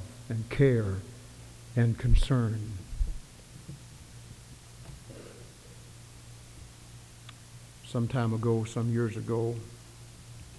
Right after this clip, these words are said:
a family in our community went through a terrible loss, a serious tragedy. And our people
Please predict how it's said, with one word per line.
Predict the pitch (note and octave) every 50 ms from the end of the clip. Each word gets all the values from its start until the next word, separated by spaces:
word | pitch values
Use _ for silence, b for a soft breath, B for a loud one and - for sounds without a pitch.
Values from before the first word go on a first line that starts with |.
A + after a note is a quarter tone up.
| - - - - - - - B B B B B B B B B B - - - - - - - - - - - - - -
a | - G#2+
family | - - D3+ C3+ B2 A2+ A2+ A#2
in | A2 A2
our | A2+ A2 A2+
community | A#2 - B2+ B2+ B2 A#2 A#2+ B2
went | A2 A2+ A#2+ A#2 A2+
through | - - A#2+ G#2+
a |
terrible | - - - B2+ A#2+ A#2 A2+ A2 G#2+
loss, | G#2+ A2+ A#2+ A2+ G2+ G2+ G2 - - - - - - - - - - - - - - - - - - - - - - - - - - - - - - -
a | G1+ G1+ - - B2 B2+ - - - - - - - - - - - - - - - - - - -
serious | - A#2 A2+ A#2 A#2+ A#2
tragedy. | - - - A2+ G#2+ A2 A2 A2+ A2 A#2 A#2+ A#2+ - - - - - - - - - - - - - - - - - - - - - - - - - - - - - - - - - - - - - - - - - - - - - -
And | C3+ C3 C3+
our | D#3+ E3
people | E3 - D#3+ C3 - - - A#2+